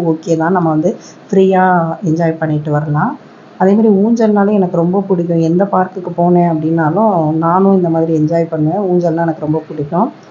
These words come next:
ஃபுட் ஐட்டம்ஸும் இங்க வந்துட்டு இருக்கு. அப்பளம், அப்புறம் வந்துட்டு ஸ்வீட் கார்ன், அப்புறம் மிளகா பஜ்ஜி,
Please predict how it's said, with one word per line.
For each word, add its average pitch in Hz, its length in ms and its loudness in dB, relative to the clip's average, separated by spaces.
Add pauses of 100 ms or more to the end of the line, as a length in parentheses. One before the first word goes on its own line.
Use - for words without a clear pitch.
(520)
ஃபுட் 226 320 0
ஐட்டம்ஸும் 240 840 2
இங்க 165 160 0
வந்துட்டு 156 380 -2
இருக்கு. 151 300 -4 (260)
அப்பளம், 165 520 0
அப்புறம் 160 300 -4
வந்துட்டு 156 220 0
ஸ்வீட் 165 400 -2
கார்ன், 156 360 0
அப்புறம் 151 400 0 (240)
மிளகா 165 340 0
பஜ்ஜி, 151 300 -2